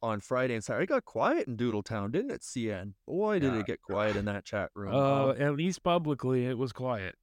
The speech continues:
Speaker 2: Um,
Speaker 1: You know, you get, you get
Speaker 2: <sighs>
Speaker 1: smoked out by the Mullet Patrol seven to one. You get ran out of the rink by the Booty Bandits eight to one. Um, you know, yeah,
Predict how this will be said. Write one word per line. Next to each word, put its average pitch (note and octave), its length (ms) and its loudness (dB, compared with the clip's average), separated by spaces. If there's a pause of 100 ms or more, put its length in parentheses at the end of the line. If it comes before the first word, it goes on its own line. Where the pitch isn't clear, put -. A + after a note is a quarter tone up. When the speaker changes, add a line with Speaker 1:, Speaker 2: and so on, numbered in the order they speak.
(100)
Speaker 2:
Um, G#2 520 -6 (1500)
Speaker 1:
You A2+ 80 0
know, A2+ 200 4
you B2 120 2
get, B2+ 180 0
you B2 140 2
get C#3 200 4
Speaker 2:
<sighs> - 120 -8
Speaker 1:
smoked D3 500 0
out D3+ 300 4
by C3 140 4
the A#2+ 80 2
Mullet B2 320 2
Patrol C3 380 0
seven C3 340 2
to A#2 100 2
one. A#2+ 420 0
You A2 140 0
get A2+ 260 0
ran A#2 480 0
out C#3+ 120 2
of C3 100 2
the A#2 80 2
rink A#2+ 400 2
by A#2 140 4
the A2 120 0
Booty A2+ 380 0
Bandits A2 540 -2
eight A#2+ 260 -2
to A#2 100 -2
one. A#2+ 480 0 (840)
Um, G#2+ 460 2 (1000)
you G2+ 140 2
know, G#2+ 280 4
yeah, B2 160 0